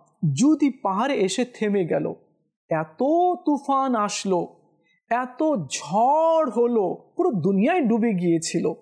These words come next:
কিন্তু নূহ আলাইহিস সালামের কিস্তি, নৌকা ডুবে নেই। এটা নূহ আলাইহিস সালামের মজেজা ছিল, আল্লাহ তাআলা এমন শান তাকে দান করেছিলেন।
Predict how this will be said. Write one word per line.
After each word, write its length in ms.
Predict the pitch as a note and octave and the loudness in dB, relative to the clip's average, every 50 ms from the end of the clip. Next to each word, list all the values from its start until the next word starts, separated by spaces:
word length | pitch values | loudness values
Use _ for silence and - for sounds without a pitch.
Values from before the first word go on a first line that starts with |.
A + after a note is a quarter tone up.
| _ _ _ _ _ _ _ _ _ _ _ - | _ _ _ _ _ _ _ _ _ _ _ -2
কিন্তু 540 | C#4+ D4+ E4+ D#4+ - G3 E3 D3+ D3 - _ _ _ _ - | -2 -2 -2 -2 -2 -2 -2 -2 -4 -8 _ _ _ _ -2
নূহ 380 | D#3 D#3 F3+ B3+ E4 E4+ - - | 0 2 4 4 4 2 2 0
আলাইহিস 260 | A3 A#3 B3 A#3 - | 0 0 0 0 0
সালামের 420 | - G3 F#3 F3+ F3 F#3 G#3 A3 G#3+ - - | 0 0 0 0 -2 0 -2 -2 -4 -4 -2
কিস্তি, 680 | - E4 D#4+ - - - - - G#3 F3 F3+ E3 D3+ | -2 -2 0 -2 -4 -6 -4 -4 -4 -2 -2 -2 0
নৌকা 500 | F3+ B3 D4+ D#4 - - F3 E3+ G#3 C4+ - - - _ _ - F3 E3 | 0 0 -2 -4 -4 -4 -2 -2 -2 -2 -4 -10 -20 _ _ -2 0 2
ডুবে 300 | F#3+ C4+ C#4+ A3+ A#3 G3+ | 2 2 2 2 0 0
নেই। 260 | E3+ D3+ D3+ E3 F3+ A3 _ _ _ _ _ _ _ _ _ _ _ - | 0 -2 -4 -6 -8 -10 _ _ _ _ _ _ _ _ _ _ _ -6
এটা 320 | E4 E4 - - G3+ - - - - _ _ _ _ _ _ - - - _ _ _ _ _ _ _ - | -6 -4 -2 -2 -4 -4 -4 -8 -14 _ _ _ _ _ _ -20 -20 -20 _ _ _ _ _ _ _ -2
নূহ 340 | F3+ E3+ F#3+ B3+ F4 F4+ F4 | 0 2 4 4 4 4 2
আলাইহিস 320 | - - A3 C4+ B3 - - | 2 0 0 0 -2 -2 0
সালামের 460 | A3 F#3+ F#3 F#3+ F3+ F3+ G3 A3 G#3+ G#3+ - - _ _ _ _ _ _ _ - C3+ C#3+ E3+ G3 | 0 0 0 0 0 0 0 -2 -2 -4 -6 -18 _ _ _ _ _ _ _ -6 -2 0 2 2
মজেজা 460 | G#3+ G#3 F3+ G#3+ G#3+ F#3 - C4+ C4+ C4+ | 2 0 0 -2 -2 -2 -2 -4 -4 -4
ছিল, 300 | - - C#4+ C4 B3 B3 - - _ _ _ _ _ _ _ _ _ _ _ _ _ _ _ _ _ _ _ _ _ _ - | -2 -2 0 0 0 -2 -4 -8 _ _ _ _ _ _ _ _ _ _ _ _ _ _ _ _ _ _ _ _ _ _ -6
আল্লাহ 320 | A#3 A#3+ C4 C4 C4 B3 - | -2 -2 0 0 -2 -2 -2
তাআলা 420 | - F3+ E3+ F3 F3 F3+ G#3+ A#3 A#3 - - _ _ _ - | -2 0 0 2 2 0 0 -2 -6 -10 -20 _ _ _ -4
এমন 200 | G#3+ G#3+ A#3+ A#3 | -2 0 0 -2
শান 500 | G#3 - - - A#3+ A#3+ A#3+ A#3+ B3+ C4+ | -2 -4 -4 -2 0 0 0 0 -2 -4
তাকে 340 | B3+ - F3+ E3+ E3+ - C#4+ | -4 -4 -4 -4 -2 -2 -2
দান 420 | A3 F#3 D3 A3+ B3 C4 C4+ B3+ | -2 -2 0 0 0 0 0 -2
করেছিলেন। 640 | A3 - F3 D#3+ E3 D#3 - - - D3 C#3+ D#3 - | -2 -2 0 0 0 0 -2 -2 -4 -4 -4 -4 -6